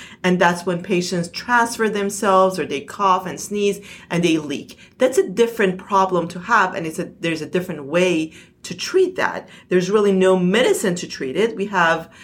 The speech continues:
physical therapy, we have procedures that can enhance that outlet so they can hold urine. Now, there's another time that patients have incontinence, and that's overflow. So the bladder can't hold enough,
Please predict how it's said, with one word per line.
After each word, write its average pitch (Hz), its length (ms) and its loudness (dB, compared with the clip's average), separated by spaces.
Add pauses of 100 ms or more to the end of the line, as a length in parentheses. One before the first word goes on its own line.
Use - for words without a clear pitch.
(200)
physical 151 420 -2
therapy, 233 600 0
we 165 180 -2
have 143 280 -4
procedures 180 720 -2
that 160 140 -6
can 151 360 -6 (280)
enhance 190 760 0
that - 420 -6
outlet 180 640 0 (200)
so 185 180 0
they 170 80 0
can 175 160 -6
hold 156 420 -4
urine. 220 320 0 (400)
Now, 196 140 2
there's 190 240 4
another 202 480 2
time 175 380 -2
that 170 180 -4
patients 165 340 -8
have 165 100 -8
incontinence, 156 640 -6
and 202 140 -4
that's 202 260 -2
overflow. 208 720 -2 (220)
So 190 160 0
the 185 80 2
bladder 220 420 2
can't 220 420 -8
hold 466 540 -2
enough, 156 420 -2